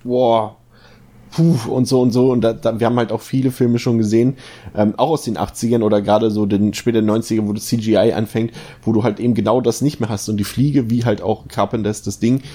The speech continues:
kannst du halt nach wie vor problemlos gucken. Du wirst da nicht irgendwie rausgerissen aus der Atmosphäre, weil auf einmal ein schlechter C-G-I-Effekt oder ein, eine schlechte Maske oder sowas bei ist, sondern es sieht einfach immer noch fantastisch aus. Und es lebt natürlich auch eben von, ähm, den Darstellern des Films, äh,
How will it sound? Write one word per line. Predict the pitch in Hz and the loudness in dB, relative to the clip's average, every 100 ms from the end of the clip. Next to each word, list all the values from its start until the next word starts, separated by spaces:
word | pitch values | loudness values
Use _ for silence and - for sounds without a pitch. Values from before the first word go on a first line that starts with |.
| - - | -20 -16
kannst | - 127 - | -4 -4 0
du | 123 | -2
halt | 113 | 0
nach | 104 120 135 | 0 0 -2
wie | |
vor | 135 - 127 | -4 -2 -4
problemlos | - 110 117 135 131 - | -2 0 2 2 0 -2
gucken. | 135 127 | -2 0
Du | 104 | 0
wirst | 120 - | 0 0
da | 120 | -2
nicht | 117 | -2
irgendwie | 120 110 | -2 -2
rausgerissen | 98 92 - 123 110 - | 0 -2 -4 -4 -4 -2
aus | 92 110 | -4 -2
der | - | -4
Atmosphäre, | 123 - 113 107 117 - - - | -4 -4 -2 0 -2 -6 -18 -4
weil | 107 | -2
auf | 113 | -2
einmal | 104 110 | -2 -4
ein | 110 | -4
schlechter | - 113 117 | -4 -4 -4
C-G-I-Effekt | - 113 110 85 76 - - - | -2 -2 0 -2 -2 -4 -4 -6
oder | 107 101 | -2 -2
ein, | 101 107 90 104 101 98 | 0 -4 -6 -6 -6 -4
eine | 113 | -2
schlechte | 104 113 107 110 | -2 -2 -2 -2
Maske | 110 143 - | -2 -4 -2
oder | 131 | -2
sowas | 113 110 - | 0 -4 -2
bei | - 101 | -2 -2
ist, | - | 0
sondern | 98 | -2
es | 98 | -2
sieht | - | -4
einfach | - 104 - | -6 -8 -4
immer | 110 | -4
noch | 101 | -2
fantastisch | 107 104 101 107 - | -4 -4 -6 -8 -4
aus. | 107 123 - - - 101 | -4 -4 -10 -20 -18 -10
Und | 120 123 - | -2 -2 -2
es | 117 | -4
lebt | 120 120 | 0 0
natürlich | 120 110 120 113 | 0 -2 -4 -2
auch | 92 113 | -2 -4
eben | - 113 117 | -2 -2 -2
von, | 104 - 113 113 101 | -4 -2 -2 -2 -2
ähm, | 101 101 104 - - - - - | -2 0 0 -4 -16 -20 -10 0
den | 104 | 2
Darstellern | 104 139 - 131 92 85 | 2 0 -2 -2 -2 -4
des | - | -6
Films, | - 92 98 - | -2 0 -2 -4
äh, | - 90 90 | -6 0 2